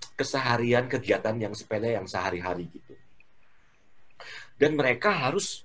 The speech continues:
dukung saya dengan orang-orang yang memang pro to English. Misalnya, dimasukinlah satu karyawan Filipino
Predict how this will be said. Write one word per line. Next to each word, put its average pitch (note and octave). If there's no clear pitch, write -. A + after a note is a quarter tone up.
dukung D#3
saya D3
dengan D3+
orang-orang B2+
yang C3+
memang C#3+
pro D#3+
to D#3+
English. E3
Misalnya, A2+
dimasukinlah C#3
satu -
karyawan G#2
Filipino F#2+